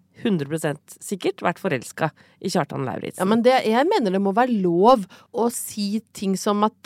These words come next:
Speaker 2: altså, ja, ja, jeg kunne vært mora hans, men hadde jeg vært tjue år yngre,
Speaker 1: Ja.
Speaker 2: litt som at hadde vi vært tjue år yngre og single, Anette, kanskje til og med femogtjue, tredve år yngre
Speaker 1: <laughs> Ja.
Speaker 2: og single, så hadde jo vi vært ute når den der båten la til med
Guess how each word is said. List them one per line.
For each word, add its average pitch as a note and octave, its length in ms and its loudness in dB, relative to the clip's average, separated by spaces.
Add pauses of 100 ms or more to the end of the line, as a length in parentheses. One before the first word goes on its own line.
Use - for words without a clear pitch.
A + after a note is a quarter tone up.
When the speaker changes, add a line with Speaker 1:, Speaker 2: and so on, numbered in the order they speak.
Speaker 2:
altså, G#3 160 0
ja, A#3 460 6
ja, A3 260 4
jeg B3+ 160 2
kunne A#3 160 -2
vært G#3 160 0
mora F#3+ 240 2
hans, B3 180 -2
men A#3 140 -2
hadde F#3 320 -4
jeg D#3+ 100 0
vært G#3+ 220 -4
tjue F3 320 0
år F#3 160 0
yngre, E3 220 0
Speaker 1:
Ja. G3 100 2
Speaker 2:
litt D4+ 160 0
som C#4+ 200 0
at D4 120 -2
hadde A#3 320 0
vi G3+ 140 0
vært A3+ 300 -2 (200)
tjue G3 460 0
år F#3 460 4
yngre E3+ 340 -2
og G#3 80 -2
single, D#3 640 -4
Anette, F3 400 -2 (320)
kanskje F#3 280 -4
til F3+ 160 -4
og F3 80 -2
med F#3 80 -4
femogtjue, F3 580 -4
tredve E3 320 -4
år E3 160 0
yngre B3 160 6
Speaker 1:
<laughs> B3 60 10
Ja. A3+ 80 8
Speaker 2:
og - 80 0
single, A3 280 4 (220)
så - 160 4
hadde G#3 160 6
jo A3 80 6
vi F#3+ 220 0
vært E3+ 240 -2 (100)
ute F#3 400 0
når F3+ 140 2
den F3 160 0
der D3+ 260 -2
båten D#3+ 680 -4 (140)
la F#3 220 4
til F3 200 -4
med F#3+ 160 2